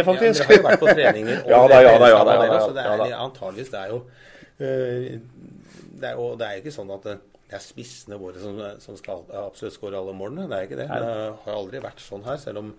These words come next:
Speaker 2: vi har hatt noen spisser som har skåret mye mål, men så er det jo, vi, vi vil ha enda mål, mer mål fra midtbanespillere våre. Vi vil jo være enda tyngre på offensive dødballer og så videre.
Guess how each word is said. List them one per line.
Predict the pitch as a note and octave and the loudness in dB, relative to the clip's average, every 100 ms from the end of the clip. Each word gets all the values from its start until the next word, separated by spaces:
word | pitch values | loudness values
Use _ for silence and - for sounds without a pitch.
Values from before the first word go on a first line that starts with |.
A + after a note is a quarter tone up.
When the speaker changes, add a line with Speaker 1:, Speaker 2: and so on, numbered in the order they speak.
| _ _ - _ | _ _ -20 _
Speaker 2:
vi | - | -16
har | G2+ | -14
hatt | G#2+ | -14
noen | G#2 F#2+ | -14 -16
spisser | F#2+ G2+ - | -16 -18 -18
som | F#2 G2+ | -20 -20
har | |
skåret | - G#2 G#2 | -16 -18 -16
mye | G#2 | -14
mål, | C3+ G3 | -12 -12
men | A#2+ | -12
så | A2 | -14
er | F#2+ | -12
det | |
jo, | G#2+ A2 A2 | -14 -14 -16
vi, | A2+ G#2+ G#2 G2+ _ _ - | -16 -14 -14 -16 _ _ -14
vi | A#2+ | -12
vil | B2+ | -12
ha | - | -12
enda | C#3+ G2+ B2+ | -12 -10 -10
mål, | A#2+ C#3+ B2+ | -10 -10 -10
mer | B2 A2+ | -10 -12
mål | A#2+ G#2+ | -12 -14
fra | - | -14
midtbanespillere | C3 - F#2 F#2 - G#2+ A2 | -16 -14 -14 -14 -14 -12 -10
våre. | C#3+ A3 | -12 -12
Vi | E3+ | -12
vil | A2 | -10
jo | A2+ | -10
være | A#2+ C#3+ - | -10 -12 -14
enda | D3+ G2+ F#2+ B2+ | -14 -12 -12 -12
tyngre | A2+ G2 G#2 A2+ | -12 -14 -12 -10
på | B2 | -12
offensive | F#2+ A#2 - A#2+ A#2+ | -12 -18 -16 -14 -10
dødballer | A2 G#2+ A2+ C3 | -10 -10 -10 -10
og | B2 | -12
så | C#3 | -10
videre. | C3+ G3+ | -10 -12